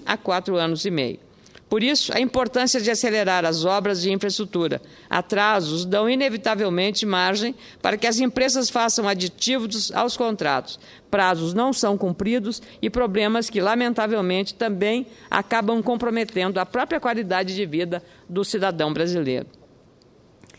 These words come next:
E é exatamente no foco dessa questão de gasto, da descentralização, que eu vou continuar aqui falando,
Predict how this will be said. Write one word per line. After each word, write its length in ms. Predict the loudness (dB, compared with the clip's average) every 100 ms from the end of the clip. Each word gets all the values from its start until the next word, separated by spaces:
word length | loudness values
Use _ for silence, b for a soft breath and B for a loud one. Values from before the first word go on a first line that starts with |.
| B B
E 80 | 2
é 60 |
exatamente 640 | 4 2 2 0 0 0 0
no 240 | 0 0
foco 540 | 0 0 0 0 -2
dessa 320 | -2 -2 -2 -4
questão 360 | -2 -2 -2
de 120 | -2
gasto, 520 | -2 -2 -2 -6 -16 -20 B B B
da 220 | -2 0 0
descentralização, 1400 | 0 -2 0 0 0 0 0 0 -2 -2 -2 -2 -2 -8 B B -4
que 100 | 0
eu 200 | 0 0
vou 200 | 0 2
continuar 500 | 0 0 -2 0 -2
aqui 220 | -2 -4
falando, 540 | -2 0 0 0 -4